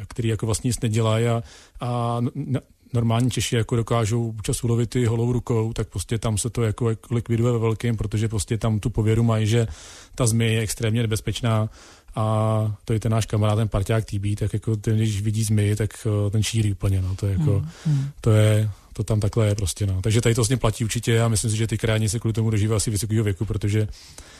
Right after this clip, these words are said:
Speaker 1: a tenhle, eh, letitý souboj tam je.
Speaker 2: <laughs> Kdy tam jet?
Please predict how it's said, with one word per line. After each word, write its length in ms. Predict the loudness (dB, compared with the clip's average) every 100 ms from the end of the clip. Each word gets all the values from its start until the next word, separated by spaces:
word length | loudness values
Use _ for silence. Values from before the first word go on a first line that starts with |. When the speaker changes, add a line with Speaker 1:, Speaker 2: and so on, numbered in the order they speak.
| -16 -2
Speaker 1:
a 160 | 0 2
tenhle, 380 | 4 6 4 0
eh, 40 | -8 -12 -14 -14 -2
letitý 320 | 2 2 2 2
souboj 260 | 2 0
tam 160 | 0 -2
je. 180 | -2 -4 -4 -4 -8 -10 -12 -14 -12
Speaker 2:
<laughs> 720 | -14 -8 -6 -6 -8 -10 -8
Kdy 220 | -2 -2
tam 240 | 2 2 4
jet? 380 | 0 -4 -6